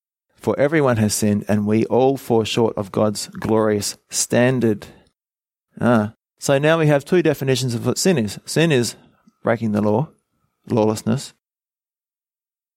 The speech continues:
It's also falling short of God's glory. So breaking the law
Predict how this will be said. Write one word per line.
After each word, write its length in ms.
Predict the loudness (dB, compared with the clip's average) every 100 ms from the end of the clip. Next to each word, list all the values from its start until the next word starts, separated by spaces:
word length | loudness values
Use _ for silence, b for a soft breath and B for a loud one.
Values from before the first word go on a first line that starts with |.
| -6
It's 160 | -2 2
also 560 | 2 2 2 2 -2 -8
falling 360 | -2 0 0
short 220 | 0 0 2
of 80 |
God's 200 | 0 -2
glory. 420 | 0 2 2 0 -8 _ _ _ _ _ _ _ _ _ _ _ _ _ _
So 280 | 0 0 0 -4 _
breaking 340 | -2 0 0 0
the 100 | 2
law 420 | 4 4 2 -2